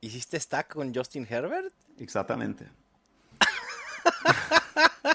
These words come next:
Speaker 1: O sea, antes de la séptima ronda ya tienes dos quarterbacks.
Speaker 2: Tengo dos quarterbacks.
Speaker 1: Guau.
Speaker 2: Y ya está. Son
Speaker 1: A ver.
Speaker 2: veinte rondas, ¿no? Es best ball.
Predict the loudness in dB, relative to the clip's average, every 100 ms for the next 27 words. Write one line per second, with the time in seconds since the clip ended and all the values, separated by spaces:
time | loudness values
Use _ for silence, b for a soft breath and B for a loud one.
0 | 2 4 4 4 2 2 0 B -10 2
1 | 4 8 6 6 2 0 0 4 6 4
2 | 2 2 4 6 4 4 2 0 0 4
3 | 6 4 2 2 2 0 4 4 4 0
4 | 0 2 2 0 -6 -20 b b -2 0
5 | 2 2 2 2 2 -2 -6 -10 -12 -6
6 | -4 0 2 2 6 6 4 -2 -20 -18
7 | -6 -4 6 8 8 6 2 0 -2 -4
8 | -2 -2 0 -2 4 4 4 2 2 2